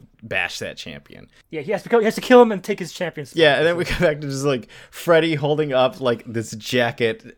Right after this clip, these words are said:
Speaker 1: that costs ten dollars to Billy, like, who's staring outside the store window in on him. And he's, like, giving him a thumbs up. He's like, "Yeah, good jacket." And then it's, like, it's super tight on him 'cause it's, Shazam's really ripped.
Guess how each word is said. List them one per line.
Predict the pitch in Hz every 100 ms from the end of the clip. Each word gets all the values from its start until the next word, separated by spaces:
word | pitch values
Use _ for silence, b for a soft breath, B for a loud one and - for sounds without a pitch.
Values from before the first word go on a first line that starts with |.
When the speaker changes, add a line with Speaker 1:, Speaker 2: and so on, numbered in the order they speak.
| 127
Speaker 1:
that | 127
costs | - 117 110
ten | - 127
dollars | 113 107 107 107 101
to | -
Billy, | 104 110 104 104 98
like, | - 113 110
who's | 120 120
staring | - 147 131 131 -
outside | 113 123 - 117 110 110
the |
store | 110 131 113
window | 101 107 107 107
in | 107 110
on | 117 127
him. | 143 170 B B B
And |
he's, | 143 151
like, | 143
giving | 151 151
him | 151 123
a |
thumbs | 160 147
up. | 170
He's | 160
like, | 139 -
"Yeah, | 180 147
good | 175
jacket." | 143 170 160 143 - B B B
And | 135
then | 170
it's, | 156 160
like, | 139
it's | 123 -
super | 156 147
tight | - 127 123
on | 123 123
him | 113
'cause | 98
it's, | 98 -
Shazam's | - 98 104 104 92 -
really | 101 104 101
ripped. | 90 95 - -